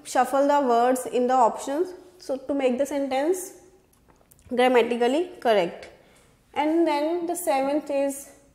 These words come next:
modals. Clear? So in this video we are going to start from the basics of phrase replacement, and in the next video I am going to share with you some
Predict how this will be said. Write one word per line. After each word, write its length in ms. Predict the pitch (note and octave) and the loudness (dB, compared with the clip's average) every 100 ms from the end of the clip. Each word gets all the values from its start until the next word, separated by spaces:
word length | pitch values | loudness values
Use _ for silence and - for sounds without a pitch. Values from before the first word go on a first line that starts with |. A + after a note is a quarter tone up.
| - - _ _ _ _ _ _ _ _ _ _ - | -20 -20 _ _ _ _ _ _ _ _ _ _ -12
modals. 880 | B3+ B3 A#3 A#3+ C4 D4 - - - - _ _ _ _ _ _ _ _ _ _ _ _ _ _ _ _ _ _ - - - _ _ - | -4 0 2 2 0 -2 -6 -18 -20 -20 _ _ _ _ _ _ _ _ _ _ _ _ _ _ _ _ _ _ -20 -20 -20 _ _ -6
Clear? 460 | C4+ D4+ G4+ A4 - - - - | 0 2 2 0 -12 -20 -20 -18
So 360 | - F#4 F#4+ G#4+ - | -4 2 4 4 6
in 160 | F#4 | 6
this 240 | F4 F4+ F4+ | 6 4 2
video 360 | F4+ C#4+ F4 | 2 4 4
we 200 | D#4+ D4 | 4 4
are 180 | C#4+ D#4+ | 4 4
going 220 | D#4+ D#4+ | 4 2
to 100 | D#4+ | 2
start 360 | E4+ - D4 C#4+ | 0 4 4 4
from 160 | D4+ D4+ | 0 2
the 100 | D4+ | 2
basics 640 | B3+ A#3+ A#3+ E4 E4+ - | 4 4 2 0 -2 4
of 280 | E4+ E4+ E4+ E4+ - - | 4 4 -4 -16 -20 -20
phrase 340 | - D4+ D4 D#4 | -6 2 4 4
replacement, 800 | D#4+ D#4 D4+ D4 D#4+ D#4 E4 - | 0 2 2 2 -2 0 -2 -2
and 360 | C4 C#4+ D4+ D4 | -2 0 -2 -2
in 140 | C#4 | 0
the 80 | C#4+ | 2
next 320 | C#4+ C#4+ C#4+ | 2 -2 -2
video 300 | C#4 C4+ C#4+ | -2 0 2
I 200 | D4 B3 | 2 0
am 160 | C#4 C#4 | -2 0
going 260 | C4+ C4 C4 | 0 -2 -2
to 160 | D4 D4+ | -2 -2
share 280 | D4+ C4 B3 | -2 0 0
with 200 | C4+ B3 | 0 0
you 260 | C4+ C4+ B3 | 0 0 -2
some 340 | - D4+ E4 | -2 -2 -2